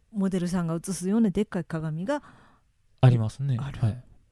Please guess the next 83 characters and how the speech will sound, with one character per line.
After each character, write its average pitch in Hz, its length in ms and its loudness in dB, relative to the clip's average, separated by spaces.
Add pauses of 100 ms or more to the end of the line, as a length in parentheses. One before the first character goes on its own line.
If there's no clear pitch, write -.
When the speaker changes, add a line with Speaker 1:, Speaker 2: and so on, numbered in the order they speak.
(580)
Speaker 1:
で、 320 120 -4
こ - 160 -8
う、 - 80 -8
シ - 200 -12
ュ - 20 -20
ッ - 40 -20
と。 - 120 2
Speaker 2:
そ - 20 2
う、 160 40 -2
鏡 120 360 2
を 104 60 -4
見 143 100 -2
な 113 160 -2
が 123 80 -2
ら、 160 220 -2
Speaker 1:
う - 20 -14
ん。 - 40 -16 (1200)
Speaker 2:
そ 131 120 -6
の、 113 200 -8
歩 110 180 -6
く 104 140 -10
練 95 180 -6
習 - 140 -8
を - 20 -4
し 110 120 -10
ま 101 100 -10
し - 100 -14
ょ - 100 -8
う - 40 -18
と - 120 -8
か。 113 300 -2 (640)
Speaker 1:
ほ - 520 -10
う - 20 -6
ほ 135 80 -8
う - 20 -8
ほ - 760 -14
う。 139 40 2
Speaker 2:
で、 120 140 4 (440)
な 135 80 4
ん - 20 4
か 113 60 -4
そ 165 120 2
う - 20 8
い 135 40 6
う、 - 100 -2 (580)
ま 131 160 0
あ、 107 60 -2
ボ 139 200 6
デ 170 80 6
ィ 160 180 4
イ 143 60 6
メ 135 160 6
ー - 20 2
ジ 98 140 -6
と - 100 -4
か 113 60 -10
っ - 20 -14
て - 120 -20
言 110 60 -10
っ - 20 -10
て 110 100 -4
ま 110 100 -6
し - 40 -18
た 110 100 -10
け - 100 -8
ど、 - 80 12
Speaker 1:
ボ 160 140 10
デ 185 100 6
ィ - 40 8
イ 180 40 8
メ 180 60 10
ー - 20 10
ジ。 - 20 10
Speaker 2:
そ - 0 -
の - 0 -
ボ - 0 -
デ 165 60 10
ィ 151 140 6
イ 139 40 6
メ 120 240 4
ー 107 80 -4
ジ 113 100 -2
が、 135 260 2